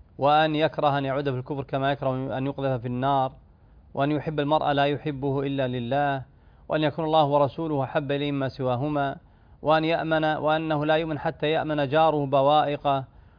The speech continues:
وما شابه ذلك من هذه العبادات القلبية التي قد تخفى على كثير من الناس،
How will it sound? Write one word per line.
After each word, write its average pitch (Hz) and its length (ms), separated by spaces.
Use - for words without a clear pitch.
وما 294 260
شابه 185 280
ذلك 180 240
من 165 100
هذه 175 100
العبادات 160 360
القلبية 147 600
التي 156 260
قد 143 120
تخفى - 400
على 139 260
كثير 139 400
من 135 60
الناس، 135 540